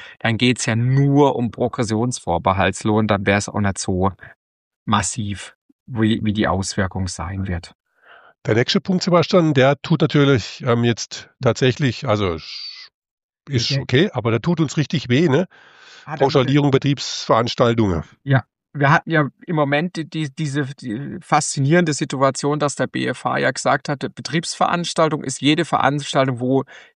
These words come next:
Speaker 1: zwei oder drei zusammen sind, wo Geselligkeit zwischen den
Speaker 2: Ja.
Speaker 1: Arbeitnehmern ist.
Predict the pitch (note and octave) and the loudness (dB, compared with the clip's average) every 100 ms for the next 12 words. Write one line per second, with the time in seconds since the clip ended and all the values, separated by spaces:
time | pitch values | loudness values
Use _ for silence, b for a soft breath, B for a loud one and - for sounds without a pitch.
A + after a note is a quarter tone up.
0 | _ - C#3+ C#3 D#3+ C3+ C#3 B2+ A#2 B2 | _ -4 2 2 2 0 0 0 0 0
1 | C3+ - A2 A2+ D3 D#3+ F3 D3+ B2 C#3+ | -2 -8 -4 -2 -2 -6 -6 -8 -8 -10
2 | - B2 C#3+ C#3 D#3 - D#3 D#3 _ - | -8 -4 -2 -2 -2 -2 -2 -2 _ -12
3 | C#3+ D3 B2+ - B2+ A#2+ A#2 B2+ E3+ F3+ | -8 -6 0 0 0 -2 -2 -2 0 -2
4 | - G3 | -4 -8